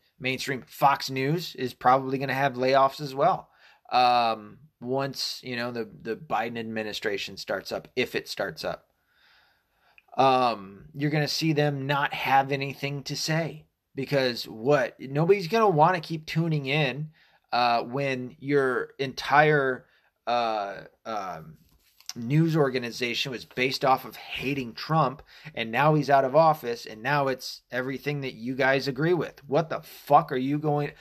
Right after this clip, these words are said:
how are you gonna bring people in to watch that? People aren't gonna wanna watch it. Nobody's gonna give a fuck, you know?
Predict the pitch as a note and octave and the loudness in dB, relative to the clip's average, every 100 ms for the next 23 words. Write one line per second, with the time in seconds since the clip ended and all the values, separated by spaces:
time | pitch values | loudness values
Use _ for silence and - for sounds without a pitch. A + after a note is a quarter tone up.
0 | - E3 G#3+ A3+ A#3 G3 F#3 A3 F3 G#3+ | 4 6 6 4 0 0 0 0 -4 -8
1 | F#3+ F3+ G3 C#3 C#3+ E3+ - A2 D#2+ _ | -4 -2 -2 2 4 2 -2 -10 -10 _
2 | _ _ _ G3+ A3+ A#3 G#3 D#3 C3+ C3+ | _ _ _ -8 -2 0 2 4 6 6
3 | B2 A#2+ C#3 G3 G3+ - _ - _ _ | 6 2 2 -2 -8 -12 _ -20 _ _
4 | F#3+ A#3 G3 F3+ D3+ A#2 - - C#3 - | -10 -8 -6 -4 -4 -6 -12 0 2 2
5 | - _ _ _ _ - B2+ A#2+ C#3+ | -4 _ _ _ _ -10 -4 -2 -2